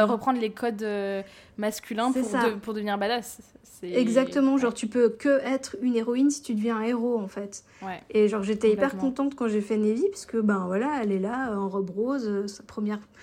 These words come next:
Speaker 2: préoccupation, c'est est-ce que ma robe, elle est dégueulasse, euh, elle peut
Speaker 1: <laughs>
Speaker 2: détruire le monde d'un claquement de doigts si elle veut.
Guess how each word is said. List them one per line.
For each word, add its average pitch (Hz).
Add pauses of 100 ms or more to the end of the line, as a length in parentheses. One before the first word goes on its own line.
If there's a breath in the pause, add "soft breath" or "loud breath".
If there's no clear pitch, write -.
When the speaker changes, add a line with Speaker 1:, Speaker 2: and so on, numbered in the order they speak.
(240 loud breath)
Speaker 2:
préoccupation, 233
c'est 226
est-ce 196
que 214
ma 208
robe, 214
elle 208
est 214
dégueulasse, 214
euh, 202
elle 214
peut 220
Speaker 1:
<laughs> -
Speaker 2:
détruire 240
le 233
monde 254
d'un 214
claquement 214
de 214
doigts 233
si -
elle 202
veut. 247